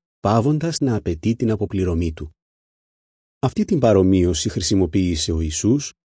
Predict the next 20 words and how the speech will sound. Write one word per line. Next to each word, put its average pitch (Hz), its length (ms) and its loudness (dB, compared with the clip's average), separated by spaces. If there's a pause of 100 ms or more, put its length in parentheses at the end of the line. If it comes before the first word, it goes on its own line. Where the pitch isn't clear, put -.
(140)
όταν 170 340 2
δίδαξε 131 400 2
τους 127 160 -4
ακολούθους 92 560 2
του 98 80 -2
να 92 120 0
προσεύχονται. 80 720 -4 (760)
«Συγχώρησέ 110 640 2
μας 87 180 0
τις - 160 -8
αμαρτίες 82 540 -4
μας, 110 280 -2 (380)
γιατί 104 320 0
και 120 180 2
εμείς 104 320 2
συγχωρούμε 135 580 2
όλους 120 440 2
τους - 140 -4
χρεώστες 82 520 -4
μας». 82 260 -12